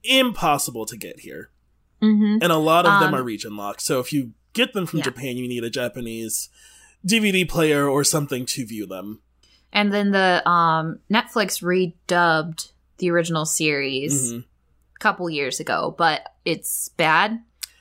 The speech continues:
Speaker 2: Um,
Speaker 1: Yeah, it's, they made artistic choices that some, and the thing for Evangelion, this is the thing. The creators of
Speaker 2: Mm-hmm.
Speaker 1: Evangelion are those kinds of people where, like,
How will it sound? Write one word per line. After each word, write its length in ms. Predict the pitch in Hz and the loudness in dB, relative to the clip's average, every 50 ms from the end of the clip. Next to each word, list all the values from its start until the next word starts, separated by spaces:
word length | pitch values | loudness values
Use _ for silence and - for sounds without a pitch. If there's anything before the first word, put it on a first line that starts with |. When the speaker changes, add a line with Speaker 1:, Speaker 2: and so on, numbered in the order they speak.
| _ _ | _ _
Speaker 2:
Um, 280 | - 170 170 156 151 151 | 2 2 4 4 4 4
Speaker 1:
Yeah, 240 | 135 117 113 123 170 | 4 2 2 2 2
it's, 400 | 202 247 - - - - - - - _ _ _ _ _ _ _ _ _ _ | 2 0 0 0 -4 -6 -6 -8 -12 _ _ _ _ _ _ _ _ _ _
they 160 | 151 165 165 | 0 2 2
made 380 | 165 170 190 208 226 247 247 247 - - _ - | 2 2 2 2 4 4 2 2 0 -4 _ 2
artistic 540 | 226 269 277 - - 233 - - - 208 | 2 2 2 0 -2 -2 -2 -2 -4 -4
choices 760 | 170 - - 165 147 143 - - 156 147 139 139 131 - - - | -6 -6 -4 -2 0 0 0 0 0 0 -2 -4 -6 -8 -10 -10
that 520 | 165 143 139 165 143 135 135 131 - - | -12 -6 -2 0 2 2 2 0 -2 -4
some, 580 | - - - - - - 196 185 190 196 185 165 - _ - _ _ - | -6 -4 -2 0 2 4 4 4 4 2 0 -6 -10 _ -20 _ _ 0
and 100 | 208 208 | 2 2
the 60 | 185 | 4
thing 200 | 208 247 302 294 | 4 4 2 4
for 100 | 233 214 | 2 2
Evangelion, 580 | 185 185 180 160 147 147 156 151 135 120 113 | 2 4 4 2 4 4 2 2 2 0 0
this 180 | 131 160 - - | 0 -2 -2 -2
is 80 | 180 139 | -4 -6
the 80 | 139 | -6
thing. 320 | 104 - 98 85 85 87 - _ _ _ _ _ _ _ _ - | -6 -6 -8 -8 -10 -14 -20 _ _ _ _ _ _ _ _ -4
The 180 | 156 165 170 | 0 0 0
creators 520 | 156 - - - 165 160 180 220 240 214 185 | 0 0 -2 0 2 4 4 4 4 2 2
of 80 | 180 160 | 4 2
Speaker 2:
Mm-hmm. 160 | 165 156 156 | 4 4 4
Speaker 1:
Evangelion 460 | 143 143 185 151 156 151 131 127 113 113 | 2 4 4 4 4 4 2 0 -2 -2
are 100 | 117 117 | -2 -2
those 160 | 120 123 - | -2 -4 -4
kinds 240 | - - 151 143 135 | -4 -2 -2 -2 -2
of 80 | 123 - | -4 -6
people 380 | - 131 131 - - 190 165 | -6 -8 -6 -2 0 0 2
where, 100 | 135 120 | 2 2
like, 320 | 113 113 104 101 92 - | 2 2 2 0 -2 -8